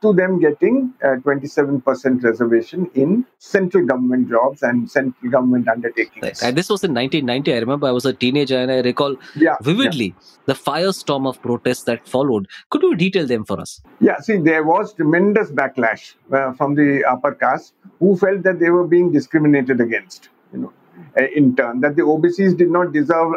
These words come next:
Speaker 1: uh, any such boost like the S Cs because they had not been that badly treated. And they felt that, uh, government, uh, merit,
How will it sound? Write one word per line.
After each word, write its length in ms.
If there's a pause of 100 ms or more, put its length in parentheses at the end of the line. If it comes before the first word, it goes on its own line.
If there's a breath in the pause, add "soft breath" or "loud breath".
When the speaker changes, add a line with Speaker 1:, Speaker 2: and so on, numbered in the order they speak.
(100)
Speaker 1:
uh, 280
any 200
such 220
boost 540
like 260
the 120
S 160
Cs 300
because 320
they 80
had 100
not 240
been 160
that 240
badly 380
treated. 420 (360 soft breath)
And 140
they 140
felt 260
that, 320
uh, 300
government, 560 (100)
uh, 160
merit, 520